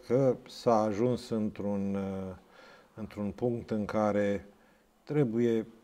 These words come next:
discutate lucrurile despre, de fapt, nu trebuie, trebuie făcute lucruri la spital, uh, să spun eu,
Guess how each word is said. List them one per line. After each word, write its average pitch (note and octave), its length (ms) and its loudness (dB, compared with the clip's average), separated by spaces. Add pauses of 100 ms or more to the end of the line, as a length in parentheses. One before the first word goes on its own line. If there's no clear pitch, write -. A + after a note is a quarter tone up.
(880)
discutate A2 720 0
lucrurile G2+ 600 -4
despre, G2+ 480 -10
de G2 80 -2
fapt, G2+ 300 -2
nu A2+ 80 -8
trebuie, A2 240 -2
trebuie G#2 200 -6
făcute B2 580 0
lucruri G2 440 -6
la F2+ 100 -4
spital, C3+ 580 -4 (760)
uh, A#2 580 -6 (960)
să - 240 2
spun A#2 360 -2
eu, G2+ 280 -2